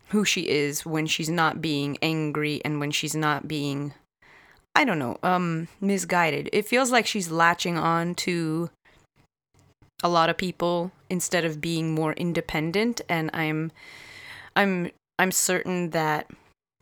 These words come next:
like, the real Catwoman doesn't need anybody. She's very much like a cat in that way, but, um, so I can't say that it's a perfect representation of what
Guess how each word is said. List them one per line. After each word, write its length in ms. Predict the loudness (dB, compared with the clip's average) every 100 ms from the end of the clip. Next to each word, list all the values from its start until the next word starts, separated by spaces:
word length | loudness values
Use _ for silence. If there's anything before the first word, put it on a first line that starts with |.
| _ _ _ _ _ -6
like, 240 | -4 -2
the 80 | -4
real 240 | 0 0 2
Catwoman 560 | 2 2 2 0 0
doesn't 340 | 0 0 -2 -2
need 200 | -2 0
anybody. 380 | 0 2 2 2
She's 240 | 0 -2
very 280 | 0 0 2
much 320 | 0 0 0
like 220 | -2 -2
a 60 | -4
cat 360 | 0 2 2 -2 -20 -14
in 160 | -4 -2
that 220 | 0 0
way, 300 | 0 0 0
but, 580 | -2 0 2 2 -2 -10 -14 -20 -20 -20 -20 -20 _ _ _ _ -2
um, 460 | -2 -2 -4 -8 -12 -6
so 140 | -2
I 40 | 0
can't 280 | 0 -2 -2
say 220 | -2 0
that 180 | -2 -4
it's 160 | -8 -8
a 40 |
perfect 540 | -6 -6 -4 -6 -8 -6
representation 760 | -4 -2 -4 -4 -4 -4 -2
of 100 | -2
what 220 | 0 0